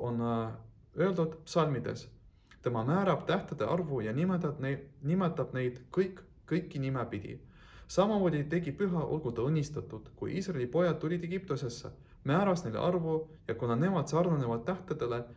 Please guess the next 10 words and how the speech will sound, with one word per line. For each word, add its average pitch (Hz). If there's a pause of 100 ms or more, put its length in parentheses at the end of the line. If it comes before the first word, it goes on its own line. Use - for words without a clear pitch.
(120)
nimetas 165
neid 107
kõik, 185 (360)
kõiki 160 (100)
nime-, 127
nimepidi. 131 (480)
Selle 117
kohta 208
ütleb 170
salm 143